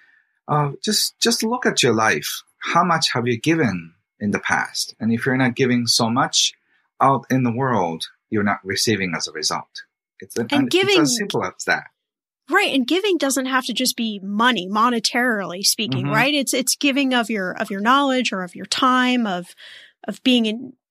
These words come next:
Speaker 2: eh, you know, a shoulder to cry on maybe for a friend. I mean, it's giving of yourself in lots of different ways, right?
Speaker 1: Mm-hmm. Yes. And, uh, but financially, you have to give something,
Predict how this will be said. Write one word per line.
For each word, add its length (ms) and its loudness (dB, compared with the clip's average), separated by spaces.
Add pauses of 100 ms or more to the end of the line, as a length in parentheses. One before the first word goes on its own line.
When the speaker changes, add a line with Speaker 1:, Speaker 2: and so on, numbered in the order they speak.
Speaker 2:
eh, 280 -4 (340)
you 160 -4
know, 160 -6
a 40 -4
shoulder 400 4
to 80 0
cry 340 4
on 140 2
maybe 420 2
for 180 -6
a 60 -4
friend. 360 2
I 60 2
mean, 120 -2
it's 200 0
giving 320 2
of 120 0
yourself 440 0
in 120 -2
lots 260 0
of 60 -4
different 260 -6
ways, 280 -2
right? 240 0
Speaker 1:
Mm-hmm. 240 0 (180)
Yes. 440 0 (320)
And, 340 2
uh, 340 2
but 180 -4
financially, 680 0 (300)
you 100 -2
have 240 0
to 120 0
give 240 -2
something, 800 -2